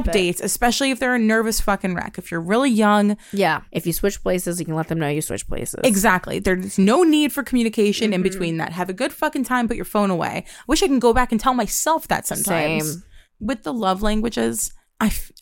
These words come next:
Speaker 2: I think, like, it needs to be talked about so early because it can really just be a fucking deal breaker. It can really just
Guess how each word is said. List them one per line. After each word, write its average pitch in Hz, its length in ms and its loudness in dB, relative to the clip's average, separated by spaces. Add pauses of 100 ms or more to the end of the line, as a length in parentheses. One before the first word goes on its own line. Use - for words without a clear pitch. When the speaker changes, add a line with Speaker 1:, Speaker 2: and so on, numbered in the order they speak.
(120)
Speaker 2:
I 220 120 2
think, 247 300 2
like, 240 300 0
it - 140 -10
needs 196 380 0
to - 100 -6
be 196 120 -2
talked - 320 0
about 185 200 -2
so - 280 -2
early - 320 -2
because 180 360 -2
it - 80 -8
can 185 180 -4
really 175 320 -4
just 175 260 -8
be - 120 -8
a 196 60 -10
fucking - 320 -12
deal - 200 -10
breaker. - 400 -8
It - 80 -12
can 202 220 2
really 175 280 0
just 170 300 -6